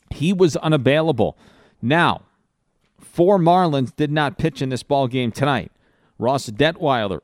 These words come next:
Anthony Bass, Anthony Bender, Dylan Floro. Those are f-, some of your high-powered arms. Were they available tonight? Is a trade forthcoming?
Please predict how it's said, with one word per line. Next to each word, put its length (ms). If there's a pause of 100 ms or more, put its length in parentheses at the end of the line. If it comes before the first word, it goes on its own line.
Anthony 400
Bass, 640
Anthony 380
Bender, 420
Dylan 320
Floro. 540 (340)
Those 300
are 140
f-, 200
some 320
of 140
your 160
high-powered 800
arms. 560 (360)
Were 300
they 200
available 500
tonight? 440 (200)
Is 180
a 100
trade 420
forthcoming? 920